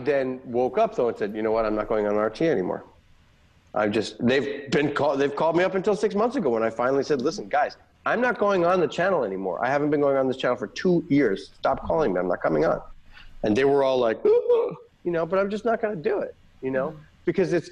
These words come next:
Speaker 1: I'm u-, serving somebody. I don't, I'm not in control of their agenda.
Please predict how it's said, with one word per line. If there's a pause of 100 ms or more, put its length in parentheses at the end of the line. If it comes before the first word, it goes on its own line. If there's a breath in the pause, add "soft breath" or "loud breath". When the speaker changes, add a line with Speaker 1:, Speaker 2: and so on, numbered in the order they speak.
Speaker 1:
I'm
u-,
serving
somebody.
I
don't,
I'm
not
in
control
of
their
agenda.